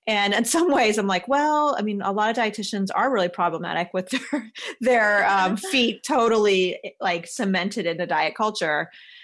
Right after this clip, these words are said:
Speaker 1: But, um, I was just talking to a group of people with P C O S last night, and they were mentioning that, um, they would ask their doctor, like, "Hey, can you refer me to a, a dietitian?" And some people were like, doctors would be like, "No,"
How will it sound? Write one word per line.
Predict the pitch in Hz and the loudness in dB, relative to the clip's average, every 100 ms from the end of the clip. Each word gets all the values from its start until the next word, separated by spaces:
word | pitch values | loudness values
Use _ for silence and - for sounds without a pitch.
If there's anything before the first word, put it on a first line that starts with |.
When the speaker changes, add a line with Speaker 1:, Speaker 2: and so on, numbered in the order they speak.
| - - | -20 -12
Speaker 1:
But, | 190 226 190 190 - | -2 2 2 2 0
um, | 190 175 175 | 0 0 0
I | - 196 | 0 0
was | 190 190 | 0 -2
just | 202 185 - - - | -2 -2 -4 -16 -12
talking | 208 190 214 | -6 -4 -2
to | 196 185 | -2 -2
a | |
group | 175 185 185 | 0 -2 -4
of | 175 | -6
people | 196 175 | -6 -4
with | 175 | -6
P | 190 | -8
C | 170 | -6
O | 170 | -8
S | 165 | -6
last | 156 170 | -8 -6
night, | 233 277 214 - - - - | -4 0 -2 -4 -16 -14 -4
and | 208 | -2
they | 208 | 0
were | 208 196 | 2 2
mentioning | 196 277 339 202 175 175 160 | 0 0 -2 0 0 -2 -4
that, | 190 180 170 - _ _ _ _ _ _ _ _ - | 0 2 0 -4 _ _ _ _ _ _ _ _ -10
um, | 226 214 180 165 | -4 -2 -2 -4
they | 170 208 | 0 2
would | 208 | 2
ask | 202 254 339 | 2 0 2
their | 494 | 2
doctor, | 240 180 190 165 | 2 0 -2 -2
like, | 165 - | -2 -4
"Hey, | 240 233 226 | -2 0 0
can | 233 | -2
you | 202 | 0
refer | 196 196 196 220 | 0 -2 -2 0
me | 339 | 0
to | 208 185 | 0 0
a, | 165 - | 0 -2
a | 180 | -2
dietitian?" | 180 175 170 175 - 175 170 170 - - - | -2 -2 -2 -6 -6 -6 -6 -10 -14 -20 -12
And | 202 233 | -4 -2
some | 262 240 | 0 -2
people | 254 214 | 0 0
were | 185 185 | 2 2
like, | 180 175 | 2 0
doctors | 180 190 185 | -2 -2 -6
would | 175 | -4
be | 180 | -4
like, | 175 | -4
"No," | 208 208 208 208 202 196 190 | -2 -2 0 2 2 2 0